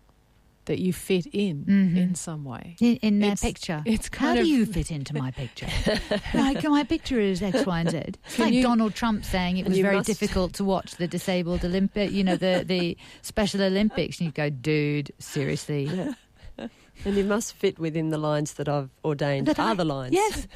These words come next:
Speaker 2: yes. And those lines are there for a reason. It keeps order in my world. It helps me understand the world.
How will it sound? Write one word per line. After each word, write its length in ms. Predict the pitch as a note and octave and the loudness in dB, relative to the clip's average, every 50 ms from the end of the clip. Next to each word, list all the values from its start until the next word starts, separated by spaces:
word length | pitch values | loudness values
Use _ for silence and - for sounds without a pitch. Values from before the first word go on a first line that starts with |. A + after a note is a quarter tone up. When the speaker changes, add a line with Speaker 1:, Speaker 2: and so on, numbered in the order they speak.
| - - | -12 -6
Speaker 2:
yes. 400 | - F4+ G4+ G4+ F#4+ - - - - D#4 D4+ | -2 -2 0 -2 -2 -6 -10 -12 -8 -4 0
And 180 | D4+ D4+ D4+ | 0 2 2
those 240 | C#4 D4 D4 D#4 D4+ | 4 4 2 2 2
lines 400 | D#4 C#4+ B3+ A#3+ A#3+ B3+ C#4 - | 0 0 0 2 2 2 0 0
are 200 | - - A#3 A#3 | 0 0 0 0
there 180 | - B3+ A#3+ A#3+ | 0 0 0 0
for 320 | - - C4 B3+ B3 A#3+ | 0 0 2 2 2 2
a 20 | B3 | 2
reason. 380 | B3 C4 C#4+ C#4+ D4+ A3+ E3+ | 2 2 2 2 2 2 0
It 80 | E3 - | 0 0
keeps 260 | - - A#3 G3+ F#3 | 0 2 2 2 0
order 440 | - - A3 A#3 B3 B3+ B3 G#3 G3 | 2 2 4 4 4 4 2 2 2
in 120 | G3+ G3+ | 0 0
my 200 | G3+ G3+ G3 G3 G3 | 0 0 0 0 0
world. 300 | G3+ G#3+ B3+ B3 F3 D3 | 0 0 0 0 0 -2
It 160 | F3+ - - - | -2 -4 -4 -4
helps 280 | F3+ F3 E3+ - - | -4 -4 -4 -4 -6
me 120 | F#3 F3 - | -6 -4 -4
understand 540 | F3+ F3+ F3 E3+ G3 - - - A#3+ C4+ | -2 -2 -2 -4 -4 -4 -6 -6 -6 -4
the 60 | B3+ F3+ | -4 -4
world. 240 | D#3 D3+ D3+ D3 | -4 -4 -6 -8